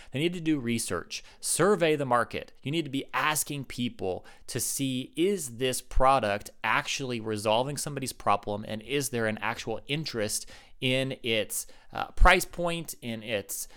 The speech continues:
uh, i-, is it actually affordable and co-, uh, cost effective to actually make it? So is the idea even a viable idea? So before you even run down the path of creating something with your idea, you need to do some research.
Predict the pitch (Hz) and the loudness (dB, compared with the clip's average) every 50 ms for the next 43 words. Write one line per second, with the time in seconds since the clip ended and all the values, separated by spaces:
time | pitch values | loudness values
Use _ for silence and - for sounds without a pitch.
0 | - - - - 107 107 104 101 101 110 - - 113 156 143 - - 151 135 147 | -18 -14 -8 -4 0 2 2 2 2 0 -4 -8 -8 -8 -6 -2 -2 0 2 0
1 | - - 127 131 143 - - 147 131 117 - - - 156 156 151 147 143 143 127 | 0 0 0 -2 0 0 0 0 -2 -2 -2 0 0 2 2 2 0 0 0 0
2 | 113 107 - - 127 123 - - 135 123 - - 123 123 - 139 135 - - 120 | -2 -2 -2 0 0 0 0 0 -4 -4 -4 -6 -8 -2 2 2 2 2 2 0
3 | - - 123 117 - - 107 - 90 107 - - - 110 104 98 101 120 131 - | 2 2 2 2 2 -2 -4 -2 -2 -2 -2 -2 -4 -4 -4 0 0 0 0 -2
4 | - - - - - - - - - - - - - 113 113 - 139 139 143 143 | -4 -10 -10 -12 -16 -16 -18 -18 -16 -14 -6 -2 0 0 2 2 2 2 2 2
5 | 139 107 131 131 123 113 117 131 139 135 123 - - 143 139 143 139 - 120 120 | 2 4 2 2 0 0 0 0 2 0 0 0 -2 -2 -2 -2 -4 -4 -4 -4
6 | 113 104 101 110 113 117 123 131 135 131 127 123 127 123 120 - - 104 104 104 | -6 0 4 6 6 6 6 6 4 2 2 2 0 0 0 -2 -2 -4 -4 -2
7 | 98 104 101 101 - - - - - - 113 104 98 101 - - 185 196 208 202 | -2 -4 -4 -6 -6 -10 -10 -6 -2 2 2 2 2 0 -2 -2 0 0 0 0
8 | 180 185 180 170 165 147 - - - - - - - 107 123 151 170 170 160 156 | 0 0 0 0 -2 -4 -6 -10 -14 -18 -18 -12 -4 0 2 2 2 2 2 2
9 | 147 147 139 123 - - 120 113 113 117 - - 98 - - - 113 110 107 117 | 2 2 0 -4 -2 2 4 4 4 2 0 -6 -12 -12 -10 -8 -4 -2 0 0
10 | 143 143 143 131 - 127 123 117 110 107 104 - 104 101 101 - - - - - | 0 -2 -2 -4 -6 -6 -6 -8 -8 -8 -6 -4 -4 -4 -4 -6 -10 -20 -14 -8
11 | - 104 101 95 104 135 175 180 147 113 104 104 107 117 117 117 117 107 104 98 | -4 -4 -4 -2 -4 -2 0 2 2 2 2 0 -2 -4 -4 -4 -4 -6 -6 -4
12 | 110 104 - - 104 95 95 95 98 - - 82 - - - - - | -4 -4 -4 -6 -6 -8 -8 -8 -6 -6 -6 -8 -8 -10 -10 -12 -12